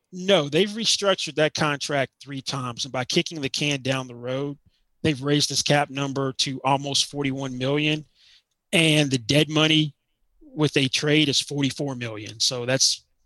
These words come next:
making it worse. Um, the time to move on from him is in twenty twenty-two.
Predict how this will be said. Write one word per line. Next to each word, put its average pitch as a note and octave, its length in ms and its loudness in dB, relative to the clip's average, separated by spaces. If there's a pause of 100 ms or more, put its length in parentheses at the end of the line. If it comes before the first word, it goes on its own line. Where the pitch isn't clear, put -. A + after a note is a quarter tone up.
making C#3+ 380 0
it A2+ 100 -4
worse. B2+ 680 -2 (480)
Um, C3 480 -2 (160)
the C3+ 60 -8
time E3 400 4
to D3 60 -2
move D3 220 0
on C#3+ 240 4
from C3+ 220 -10
him C#3 560 -2
is B2 460 0
in B2+ 120 -12
twenty C#3 340 -10
twenty-two. C#3 760 -10